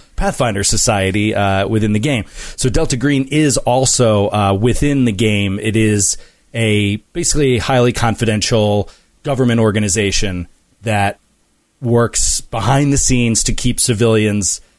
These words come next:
uh, from being exposed to any sort of danger or even knowledge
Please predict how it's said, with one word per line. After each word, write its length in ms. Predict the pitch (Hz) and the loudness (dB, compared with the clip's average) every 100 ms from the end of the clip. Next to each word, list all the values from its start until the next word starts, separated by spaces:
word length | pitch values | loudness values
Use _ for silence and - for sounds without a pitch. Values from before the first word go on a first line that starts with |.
| _ | _
uh, 340 | 104 104 101 95 | -4 0 0 0
from 220 | - 117 | 0 0
being 240 | 120 113 | 2 0
exposed 680 | 98 - - 123 120 107 - | -2 -2 2 2 2 0 -2
to 480 | - 117 113 107 101 - _ _ - | 0 2 2 2 -2 -8 _ _ -6
any 340 | 120 120 117 | -2 0 0
sort 260 | - 120 107 | 0 0 0
of 160 | 92 | -2
danger 440 | - 165 147 151 147 | -4 -2 0 0 0
or 200 | 156 208 | 2 0
even 340 | 220 135 120 | 0 0 2
knowledge 720 | 117 127 131 127 107 87 - | 2 2 2 2 0 -2 -6